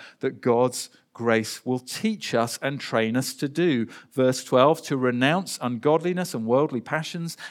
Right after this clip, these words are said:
and to live self-controlled, upright, and godly lives in the present age. Firstly, he says grace teaches us to renounce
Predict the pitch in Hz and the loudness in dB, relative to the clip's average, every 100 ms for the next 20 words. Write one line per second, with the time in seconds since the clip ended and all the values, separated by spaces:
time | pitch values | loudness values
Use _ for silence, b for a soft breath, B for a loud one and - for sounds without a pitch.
0 | - 113 117 147 151 - 143 165 - 120 | -8 -6 -2 -2 -2 4 4 4 -2 -8
1 | - 151 156 156 - 143 - 156 147 156 | -2 0 2 -2 0 0 0 0 0 -2
2 | 110 104 120 120 120 123 113 101 101 95 | -6 -6 -2 -2 -2 -4 -2 -2 -4 -6
3 | - - - 110 113 113 b _ 131 - | -8 -14 -10 -6 -6 -10 b _ -10 -6
4 | 98 95 110 139 160 143 98 - - _ | -6 -6 -10 -10 -10 -10 -12 -14 -20 _
5 | _ _ _ _ _ _ _ _ _ 151 | _ _ _ _ _ _ _ _ _ 2
6 | 147 147 180 170 b b _ 139 - 123 | 2 2 -4 -6 b b _ -10 -6 -6
7 | - 131 135 - - 175 165 - 110 117 | -4 -2 -2 -6 -10 -10 -10 -12 -8 -8
8 | - - 135 120 123 127 113 92 - - | -8 -12 -10 -8 -8 -8 -8 -10 -14 -16
9 | - - | -16 -18